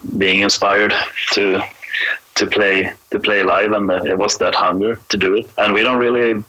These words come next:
we don't really meet up and rehearse the songs before, uh, before recording an album. It's, uh, rather Jonas writing it and then, uh, recording these pre, pre, uh,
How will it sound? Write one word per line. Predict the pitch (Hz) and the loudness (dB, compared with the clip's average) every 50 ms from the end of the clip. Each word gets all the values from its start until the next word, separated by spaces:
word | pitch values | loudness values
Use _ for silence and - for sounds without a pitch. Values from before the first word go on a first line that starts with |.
| _ _ _ | _ _ _
we | - 104 | -2 0
don't | 101 117 117 | 0 2 2
really | 113 110 110 107 104 101 98 92 90 - - - - _ _ _ _ | 2 2 4 4 2 2 2 -2 -6 -8 -14 -20 -20 _ _ _ _
meet | - 110 110 107 104 104 101 - | -2 0 0 2 0 0 0 0
up | - 113 - - _ _ | -2 -2 -2 -6 _ _
and | 104 101 | -2 0
rehearse | 98 98 98 - 92 107 - - | 0 0 2 2 2 0 0 0
the | - 147 | 0 0
songs | - - 139 139 139 139 - - | 0 2 2 2 2 0 0 -2
before, | - - - 101 104 107 110 110 110 | -2 -2 0 0 2 2 4 4 4
uh, | 104 95 95 90 | 4 4 2 2
before | - - - - - - - - - - - - - - - - | 0 -2 -6 -4 -2 -2 0 0 2 0 0 -2 -4 -6 -8 -4
recording | - - - - - 85 90 95 107 | -2 -2 0 0 0 0 2 2 2
an | 110 110 | 2 2
album. | 107 107 107 107 110 113 117 120 117 - - | 4 2 2 2 2 0 -2 -2 -4 -4 -6
It's, | - 98 - - - - | -4 -4 -2 -2 0 2
uh, | 95 92 90 87 87 - - - - - - - _ - | 2 2 2 2 0 -2 -4 -6 -6 -6 -6 -8 _ -2
rather | 98 101 101 101 98 104 101 98 95 90 - - | 0 2 2 2 2 2 2 2 0 -2 -2 -4
Jonas | - 104 104 98 92 98 101 101 - - - | -2 -2 0 0 0 0 0 0 0 -2 -2
writing | 82 85 82 87 87 92 101 107 107 | 0 0 2 2 2 2 2 2 0
it | 107 101 104 - | 0 -2 -2 -2
and | - 92 92 90 85 | 0 0 0 2 2
then, | 87 87 80 82 85 85 | 2 0 0 0 -2 -2
uh, | 82 85 82 - - - - - - - - _ _ | -2 -2 -4 -6 -10 -14 -14 -14 -14 -16 -18 _ _
recording | - 90 98 - 101 95 92 92 92 92 85 | -4 -2 -2 0 0 0 0 2 0 0 0
these | 85 87 87 - - | 0 0 0 -2 -2
pre, | - - 92 90 92 95 92 90 82 - - - - - - _ _ | -2 -2 -2 0 2 2 0 0 -2 -4 -10 -16 -20 -20 -20 _ _
pre, | - 101 98 98 95 92 92 | -2 0 2 2 2 2 2
uh, | 87 87 85 85 82 82 | 2 2 2 0 0 -2